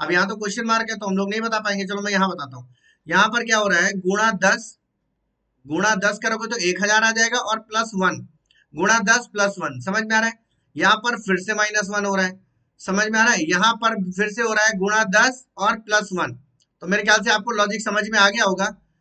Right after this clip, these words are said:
मेरे ख्याल से आपको लॉजिक समझ में आ गया होगा। पहले माइनस वन हो रहा है, फिर गुणा दस प्लस वन हो रहा है। तो अगर हम यहाँ पर गुणा दस प्लस वन करते हैं तो दस दहम सौ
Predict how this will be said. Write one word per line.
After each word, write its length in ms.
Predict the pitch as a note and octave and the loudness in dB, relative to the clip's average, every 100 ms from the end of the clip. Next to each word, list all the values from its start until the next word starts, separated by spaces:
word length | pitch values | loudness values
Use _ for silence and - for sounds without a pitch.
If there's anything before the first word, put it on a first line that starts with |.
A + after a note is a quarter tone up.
| _ - | _ -6
मेरे 120 | E3 G3 | -4 2
ख्याल 200 | G#3 G3+ | 2 2
से 100 | A3 | 0
आपको 220 | G3+ G#3+ | 0 -2
लॉजिक 300 | G#3 G3+ G#3+ | 0 0 -2
समझ 200 | A3 G#3+ | -6 -6
में 120 | A3 G#3 | 0 0
आ 80 | G3+ | 2
गया 120 | G#3 | 0
होगा। 220 | F#3 G#3 | 0 -4
पहले 260 | G#3 G#3 G#3+ | -2 -2 -2
माइनस 380 | G3+ G3+ A3 G#3+ | 0 0 -2 -4
वन 120 | G#3 | -6
हो 100 | G#3 | -4
रहा 100 | G#3 | -2
है, 60 | A3+ | -2
फिर 120 | A3+ | -4
गुणा 240 | G#3+ G#3 G#3 | -8 -4 -2
दस 180 | G3 G#3 - | 0 -2 -4
प्लस 200 | G#3+ G3 | -6 -6
वन 140 | F3 | -8
हो 100 | C#3 | -8
रहा 100 | B2 | -10
है। 100 | A2+ _ _ _ _ - | -14 _ _ _ _ -8
तो 60 | G#3 | 0
अगर 160 | A3 | 2
हम 120 | A3 | 2
यहाँ 160 | A3 G#3+ | 4 2
पर 160 | A3 G3+ | 0 -4
गुणा 260 | G#3 A3 G#3 | -2 0 2
दस 340 | G3+ A3 A3+ - _ _ _ _ _ _ _ _ - | 2 2 0 -18 _ _ _ _ _ _ _ _ 0
प्लस 220 | G#3 G3+ F#3+ | 0 0 -2
वन 200 | G#3+ A3 | -2 0
करते 280 | G#3+ G3+ G3+ | 0 0 -2
हैं 160 | G#3 | -2
तो 100 | A3 F#3+ | -4 0
दस 200 | G3+ G3+ | 0 2
दहम 280 | G3+ A3 A3 | 0 0 -2
सौ 160 | A3+ | -2